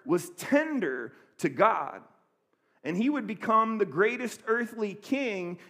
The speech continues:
Israel would ever know. So why do we care? Why do we care about this genealogy?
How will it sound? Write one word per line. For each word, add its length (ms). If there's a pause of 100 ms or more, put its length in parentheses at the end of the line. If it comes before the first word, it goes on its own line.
Israel 500
would 140
ever 260
know. 380 (2250)
So 160
why 220
do 80
we 140
care? 580 (480)
Why 160
do 80
we 120
care 260
about 260
this 140
genealogy? 840